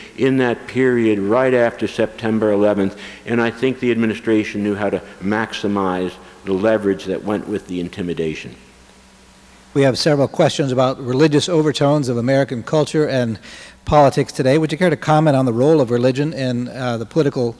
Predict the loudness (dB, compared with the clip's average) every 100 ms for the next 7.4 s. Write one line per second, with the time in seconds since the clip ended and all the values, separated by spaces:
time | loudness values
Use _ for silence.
0 | -16 -18 -4 0 2 0 -2 -2 -2 -2
1 | 0 0 -2 -4 0 0 0 -2 -4 -8
2 | -6 -4 -4 -2 -2 -2 -6 -6 -4 -2
3 | -4 -4 -4 -4 -6 -6 -6 -6 -8 -10
4 | -10 -8 -8 -8 -14 -18 -20 _ _ _
5 | _ _ _ _ _ _ -4 -2 0 -2
6 | -4 -2 0 2 2 0 -2 -2 -2 -2
7 | -2 0 -2